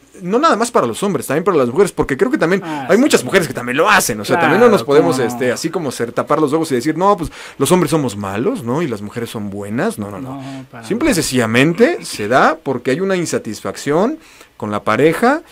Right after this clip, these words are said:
Speaker 1: que puede ser de varias características, ¿eh? Porque ahorita estaba pensando, insatisfacción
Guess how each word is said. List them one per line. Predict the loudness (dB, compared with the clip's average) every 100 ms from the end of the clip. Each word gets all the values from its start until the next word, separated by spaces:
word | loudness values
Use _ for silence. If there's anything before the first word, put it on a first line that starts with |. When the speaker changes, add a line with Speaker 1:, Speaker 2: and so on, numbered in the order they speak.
| -18 -4
Speaker 1:
que | -2
puede | 2 2
ser | 2 2
de | 4
varias | 4 2 2
características, | -2 -2 -4 -4 -4 -8 -6 -6
¿eh? |
Porque | -6 -2 0
ahorita | 0 0
estaba | 2 0
pensando, | -2 -4 -4
insatisfacción | -6 -6 -6 -4 -4 0 0 0